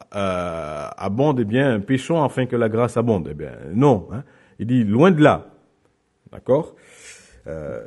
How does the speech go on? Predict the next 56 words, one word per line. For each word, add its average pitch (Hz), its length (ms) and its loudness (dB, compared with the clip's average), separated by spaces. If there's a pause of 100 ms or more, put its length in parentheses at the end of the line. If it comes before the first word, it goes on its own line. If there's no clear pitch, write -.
donc 135 240 0
ici, 160 200 -2
c'est 151 120 0
la 139 80 8
même 156 160 6
chose. 156 320 4
Puisque 139 260 -4
Dieu 131 200 2
pardonne, 131 440 2
eh 120 60 2
bien, 117 220 2
on 110 100 0
peut, 151 280 6
euh, 90 340 4 (100)
voilà, - 180 -16 (520)
on 101 120 -4
est 131 160 2
sous - 580 -6
un 139 60 0
parapluie, 131 520 0
sous 139 120 -16
couvert, 135 300 2
on 131 60 2
peut 135 300 2 (500)
plus 156 180 -2
ou 131 40 -2
moins, 131 80 6
il - 20 8
y - 20 8
a - 20 8
des 135 80 4
gens 220 120 6
qui 170 120 0
disent 131 200 0
cela, 92 180 -2
hein, 92 40 -8
plus 127 220 -4
ou 123 60 -2
moins 131 160 0
faire 123 200 -2
ce - 80 -18
que - 100 -6
l'on 117 120 0
veut. 101 160 0
Absolument 156 500 2
pas, 104 260 0
hein. 120 60 -10 (340)
Ici, 123 340 -2
on 131 100 2
voit 156 200 4
que 143 100 2
le 120 180 4 (340)
pardon 165 600 2 (320)
conduit 160 480 4
à 143 80 6
la 139 340 2